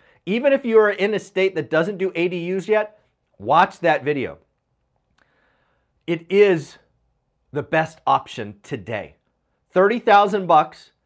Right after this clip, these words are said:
takes a dining room and, I forget what he called the other one, a living room, turns it into a one bedroom, one bath with a loft, and he's gonna get, like, fifteen hundred bucks. S-,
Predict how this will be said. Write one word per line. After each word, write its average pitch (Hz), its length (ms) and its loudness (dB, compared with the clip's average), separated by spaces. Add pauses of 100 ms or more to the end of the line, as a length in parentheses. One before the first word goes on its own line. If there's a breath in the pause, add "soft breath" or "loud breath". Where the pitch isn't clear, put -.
(200)
takes 160 260 -6
a 143 140 0
dining 175 480 0
room 202 420 -2
and, 143 420 -4 (160)
I 139 60 -4
forget 165 280 -6
what 160 100 -4
he 151 60 -6
called 139 200 -2
the 139 100 -4
other 131 160 -2
one, 113 160 -6
a 110 60 -6
living 139 400 -4
room, 95 300 -10 (520)
turns 202 300 -2
it 214 100 0
into 185 300 -4
a 139 100 2
one 160 300 -4
bedroom, 180 420 -2
one 156 280 -4
bath 156 320 0
with 143 160 -4
a 120 80 -2
loft, 113 680 -4 (1300)
and 139 400 -4 (340)
he's 143 120 -14
gonna 190 180 -4
get, 196 120 -2
like, 180 240 -2
fifteen 214 420 -4
hundred 202 240 -4
bucks. - 440 -2 (1700)
S-, - 140 -20